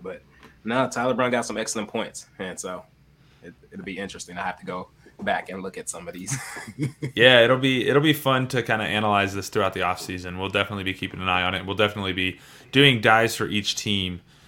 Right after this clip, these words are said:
Speaker 2: um, in the coming weeks. You know, we don't wanna start too early. We wanna let,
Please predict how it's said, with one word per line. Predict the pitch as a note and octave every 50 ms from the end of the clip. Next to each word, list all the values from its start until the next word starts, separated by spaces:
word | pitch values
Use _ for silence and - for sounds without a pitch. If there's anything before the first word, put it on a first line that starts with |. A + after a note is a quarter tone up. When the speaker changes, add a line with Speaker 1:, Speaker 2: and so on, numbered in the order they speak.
| _ _ _ -
Speaker 2:
um, | - F2+ F2 F2+ F2 E2+ E2+ E2 G2
in | G2+ G2+
the | F#2+ F2+
coming | - - A2+ G#2 G2 F2+ F2 F2 F2
weeks. | F2 F2+ F2 E2 - - - - -
You | G2
know, | F2+ F2+ F2
we | F#2 G2
don't | G2 F2+
wanna | G2 F#2
start | - - - F#2 F2 -
too | - - G2+ G2
early. | F#2 F#2 F#2 F2+ F2+ F2+
We | F2 F2+ F2+ F2+
wanna | F2+ F#2 F2+ F2+ F2
let, | F2+ F2+ F2 E2+ -